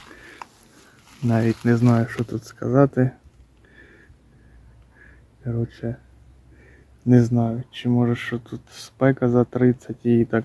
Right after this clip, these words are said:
придавила. Все тут, ніде навіть на корінчики нічого немає, на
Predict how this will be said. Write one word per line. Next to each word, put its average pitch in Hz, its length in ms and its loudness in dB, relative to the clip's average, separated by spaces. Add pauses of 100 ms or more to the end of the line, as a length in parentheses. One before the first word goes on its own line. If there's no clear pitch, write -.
придавила. 120 720 2 (1500)
Все - 500 0
тут, - 480 -6 (920)
ніде 120 440 4
навіть 120 540 4 (880)
на 123 80 -4
корінчики 131 760 4
нічого 117 540 -2
немає, 117 560 0
на 120 160 -2